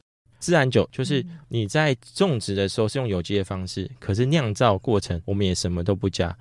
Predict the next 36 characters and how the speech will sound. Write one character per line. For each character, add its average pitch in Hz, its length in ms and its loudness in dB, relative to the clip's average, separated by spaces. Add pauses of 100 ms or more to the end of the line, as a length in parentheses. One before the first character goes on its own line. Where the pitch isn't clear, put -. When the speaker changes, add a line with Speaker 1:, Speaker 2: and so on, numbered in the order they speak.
Speaker 1:
因 135 80 0
为 - 80 -8
一 170 100 2
般 143 220 0
的 123 100 4
酒 95 320 0
你 110 120 -4
可 110 100 -2
能 90 160 -2
在 113 180 0
采 92 220 -2
收 98 160 0
之 104 140 -2
后 98 40 0
你 95 120 -2
会 104 120 -2
加 104 220 -2
很 92 240 -6
多 95 160 0
的 87 160 -4
二 113 140 4
氧 87 120 -2
化 90 240 0
硫， - 220 -8 (320)
它 113 160 -2
是 117 80 0
一 113 60 2
个 101 100 2
防 87 180 -6
腐 87 160 -6
剂， 87 360 -8
加 107 180 -2
很 104 160 -2
多 101 140 2
的 98 80 2
糖、 90 440 -2